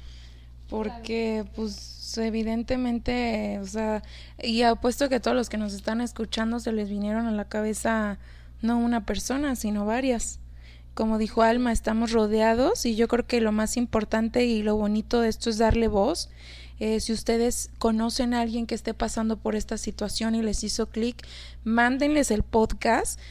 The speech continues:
Speaker 1: y le escúchalo, me pareció muy bueno y ahí dejen nomás la semillita. Vamos a poner en nuestro Instagram, en, en parte de nuestro, de las, del arte que subimos de, de este episodio, el contacto de Alma.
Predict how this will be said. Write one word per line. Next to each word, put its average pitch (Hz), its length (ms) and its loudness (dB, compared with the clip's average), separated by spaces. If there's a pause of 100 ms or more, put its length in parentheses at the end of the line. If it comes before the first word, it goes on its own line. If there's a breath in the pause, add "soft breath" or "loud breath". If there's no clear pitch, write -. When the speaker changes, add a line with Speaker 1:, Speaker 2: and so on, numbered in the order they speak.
(180 loud breath)
Speaker 1:
y 214 80 -4
le 240 100 4
escúchalo, 311 680 4
me 269 140 4
pareció 226 380 0
muy 277 160 0
bueno 262 440 2
y 233 160 2
ahí 240 140 6
dejen 254 300 2
nomás 233 260 2
la 247 120 2
semillita. 220 760 0 (680 loud breath)
Vamos 277 340 4
a 311 60 6
poner 247 380 0
en 294 100 2
nuestro 233 360 0
Instagram, 233 760 4
en, 214 440 2
en 214 340 0
parte 220 380 0
de 262 60 2
nuestro, 208 580 -2
de 214 160 -2
las, 196 400 -4
del 208 200 0
arte 220 300 2
que 226 140 0
subimos 214 500 2
de, 202 280 2 (140)
de 214 80 2
este 214 200 2
episodio, 214 640 4 (380 loud breath)
el 226 160 0
contacto 247 560 2
de 220 160 2
Alma. 202 420 0